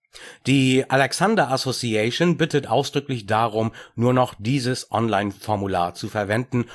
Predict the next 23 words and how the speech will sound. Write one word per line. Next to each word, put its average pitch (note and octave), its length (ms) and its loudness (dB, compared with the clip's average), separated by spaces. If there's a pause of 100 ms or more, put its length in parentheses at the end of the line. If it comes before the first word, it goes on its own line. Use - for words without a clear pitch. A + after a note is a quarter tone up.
(160)
und B2 160 0
keine C#3 320 2
Empfangsberichte A#2 840 -4
mehr G2+ 300 -2 (180)
per A2 260 0
E-Mail A#2+ 420 2
einzusenden. F2 800 -6 (260)
Selbstverständlich C#3 840 -2
könnt D#3 180 0
ihr D3+ 80 2
Empfangsberichte B2+ 800 -2
für A#2+ 160 -2
S A2 180 -6
A G2+ 160 -4
Q A#2+ 300 -2 (200)
auch A2+ 280 -4
weiterhin G2+ 520 0 (140)
per F#2+ 200 -2
Q G#2+ 240 -6
S E2+ 160 -6
L F3 240 2
Büro C3+ 360 0
senden. A#2 480 0